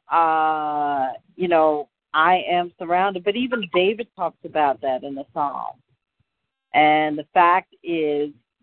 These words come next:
you when you're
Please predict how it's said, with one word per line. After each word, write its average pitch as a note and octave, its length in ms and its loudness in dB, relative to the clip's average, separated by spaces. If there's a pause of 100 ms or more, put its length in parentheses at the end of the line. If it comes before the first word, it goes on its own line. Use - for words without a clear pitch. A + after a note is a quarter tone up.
(320)
you G3 720 -18 (1600)
when F3 200 4
you're F3 120 4